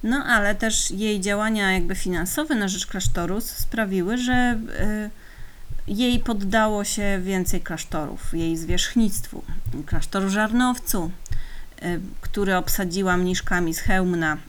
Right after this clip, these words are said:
w tysiąc pięćset osiemdziesiątym dziewiątym, później, y, w Nieświeżu, później w Bysławku, we Lwowie nawet w tysiąc sześćset czwartym roku. Z jej inicjatywy potem powstało,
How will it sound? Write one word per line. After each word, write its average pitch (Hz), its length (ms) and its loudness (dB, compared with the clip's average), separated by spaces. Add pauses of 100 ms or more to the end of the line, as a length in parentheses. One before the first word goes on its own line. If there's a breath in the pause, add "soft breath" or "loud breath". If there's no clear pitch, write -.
(100)
w - 80 -16
tysiąc 180 360 4
pięćset 190 420 2
osiemdziesiątym 180 640 -4
dziewiątym, 160 580 -4
później, 196 640 0 (680 loud breath)
y, 196 280 -2
w 196 80 -4
Nieświeżu, 240 840 2
później 202 380 -2
w 196 80 -6
Bysławku, 233 1080 2 (460 loud breath)
we 226 240 4
Lwowie 240 500 2
nawet 175 420 0
w - 60 -12
tysiąc 185 380 -4
sześćset 196 340 -4
czwartym 175 560 4
roku. 170 420 -2 (420 loud breath)
Z 185 120 0
jej 240 120 6
inicjatywy 233 640 2
potem 226 300 2
powstało, 214 760 0